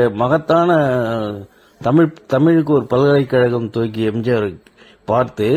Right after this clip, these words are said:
மற்ற கர்நாடகா, ஆந்திரா, ஆம், கேரளா இவங்களும் தாங்களும் தங்கள் மொழியுள்ள, ஆ, பல்கலைக்கழகங்களை ஆரம்பித்தார்கள். உலகத்திலேயே முதன் முதலில் தமிழுக்கு உலகில் வாழும் மக்கள்,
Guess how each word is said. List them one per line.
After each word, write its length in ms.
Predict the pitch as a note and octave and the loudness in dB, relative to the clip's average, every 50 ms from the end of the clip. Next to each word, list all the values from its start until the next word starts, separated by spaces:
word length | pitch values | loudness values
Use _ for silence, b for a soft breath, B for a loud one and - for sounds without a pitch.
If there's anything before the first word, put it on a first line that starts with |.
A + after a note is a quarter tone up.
| - - | -2 -4
மற்ற 400 | - A#2+ B2+ C3+ C3+ - - D#3 | -4 -4 -4 -4 -4 -2 -4 -2
கர்நாடகா, 640 | C#3+ - C3 A#2+ C3+ C#3 C3+ B2+ B2+ A#2+ A#2 B2 B2 A#2+ | 0 0 -2 0 2 0 2 2 2 0 2 2 2 2
ஆந்திரா, 400 | A#2 A#2+ A#2+ A#2 A#2 A2+ A#2+ A#2+ A#2 A#2 - b b b b b b b b b b | 0 0 -2 -4 -4 -2 -2 -2 -2 -4 -10 b b b b b b b b b b
ஆம், 440 | - G#2 A2 A#2 A2+ A2 A2 G#2+ G#2 F#2 | -6 -4 -2 0 0 0 -2 -4 -6 -4
கேரளா 400 | - C3 C3 C3 B2+ B2 A#2+ A#2+ A2 G#2+ | 0 2 2 2 2 2 2 0 0 0
இவங்களும் 580 | B2+ C3+ C#3 D3 D3 C#3 B2+ C3 C#3 E3+ F#3+ - | 0 0 0 0 0 0 0 0 0 0 -2 -2
தாங்களும் 540 | - A#2 C#3 D3+ D#3 D3 C3+ C#3 E3 E3+ | -2 0 2 2 2 0 0 0 -2 -2
தங்கள் 300 | D3+ C#3 C3 C3 C3 B2+ | -2 -2 -2 -2 -2 -2
மொழியுள்ள, 560 | A#2+ B2 B2+ C3 C3 C3 C3 A#2+ A2 A2 A2+ B2 D#3 F#3+ - _ b b b b b b b b b b - | -2 -2 -2 -2 -2 -2 -2 -2 -2 -2 -2 -4 -4 -6 -8 _ b b b b b b b b b b -10
ஆ, 80 | A#2 A2 A2 A2+ A#2 A2+ A2 | -6 -4 -4 -2 -2 -2 -4
பல்கலைக்கழகங்களை 1040 | G2+ G#2 C#3 D3+ D3+ D#3 D3 C3+ A#2 A2 A#2+ A#2 A#2 A#2 A#2 G#2+ A2+ A2+ A#2+ C#3 D#3+ D#3 B2 - _ _ _ _ _ _ _ | -2 0 2 2 4 4 2 2 2 2 2 2 2 0 0 -2 -2 -2 0 0 0 0 -2 -6 _ _ _ _ _ _ _
ஆரம்பித்தார்கள். 720 | A#2+ B2 C3 B2 A#2+ A2 G#2 F#2 G2 G#2 G2 F#2 F#2 F#2 - - | 0 0 0 0 0 -4 -4 -2 -2 -2 -2 -2 -4 -8 -10 -10
உலகத்திலேயே 920 | G#2+ A2 A#2+ D#3 F#3 F#3 F3+ D#3+ D3+ E3 D#3+ D3+ D3 C#3+ C#3 C#3 C#3+ C#3 A2+ G#2 A2+ A#2 - - _ b b b b _ | -4 0 2 4 4 4 4 2 2 2 2 4 4 4 2 2 0 0 0 -2 -4 -6 -8 -12 _ b b b b _
முதன் 300 | - G#2+ A#2+ D3 D#3 D#3+ | -6 -4 0 2 2 2
முதலில் 600 | D3 C#3 C3 C#3 C#3 C#3+ D3 D3+ D#3+ - - - _ | 2 2 2 0 2 2 2 0 -2 -4 -8 -16 _
தமிழுக்கு 640 | - A#2+ B2 C3 D3 D3 C#3+ C#3 B2+ C3 - C3 C#3 D#3 E3 b b b b b b b b b _ _ _ - | -4 -2 0 0 2 2 0 0 -2 -4 -4 -2 -2 -2 -4 b b b b b b b b b _ _ _ -6
உலகில் 420 | - A#2+ C3+ D3+ D#3 D3 C#3+ B2+ B2 | -2 0 2 2 2 2 0 0 2
வாழும் 240 | B2 B2+ B2+ A#2+ A2+ | 2 2 0 0 -2
மக்கள், 460 | A#2 A#2 B2 B2 B2 - D#3 B2+ G2+ | 0 -2 -2 -2 0 -2 -2 -2 -2